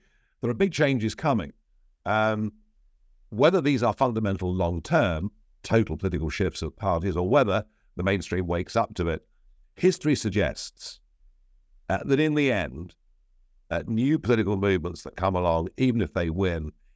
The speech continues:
in the end merge back in, uh, with those that were there before, with a bit of shift in the centre of gravity of debate.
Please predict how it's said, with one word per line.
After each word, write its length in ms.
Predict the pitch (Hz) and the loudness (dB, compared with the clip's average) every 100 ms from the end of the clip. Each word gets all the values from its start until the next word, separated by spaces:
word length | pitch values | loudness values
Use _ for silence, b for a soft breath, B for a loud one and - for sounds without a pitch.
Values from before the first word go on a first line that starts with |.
| _ | _
in 140 | 139 | 0
the 160 | 139 131 | 2 4
end 240 | 107 95 | 4 2
merge 320 | 104 107 95 73 | 2 2 0 0
back 280 | 95 87 | 0 2
in, 280 | 104 78 65 - _ _ _ _ | 0 -2 -6 -12 _ _ _ _
uh, 120 | - 80 | -4 -2
with 180 | 90 82 | -2 2
those 240 | 95 90 | 2 2
that 100 | 90 | -2
were 100 | 85 | -2
there 200 | 76 71 | 0 -2
before, 480 | 69 - 78 69 64 _ _ - | -4 -4 -4 -4 -6 _ _ -8
with 100 | 85 | -6
a 40 | |
bit 160 | 82 92 | -4 -2
of 100 | 85 | -2
shift 320 | - 117 - | 0 0 0
in 60 | 95 | -4
the 40 | |
centre 320 | 85 98 78 80 | 0 0 0 -2
of 60 | |
gravity 560 | 73 80 71 69 69 64 _ _ _ | 2 2 2 -4 -6 -6 _ _ _
of 180 | 73 62 | -4 -4
debate. 380 | 76 71 64 58 | -4 -4 -4 -6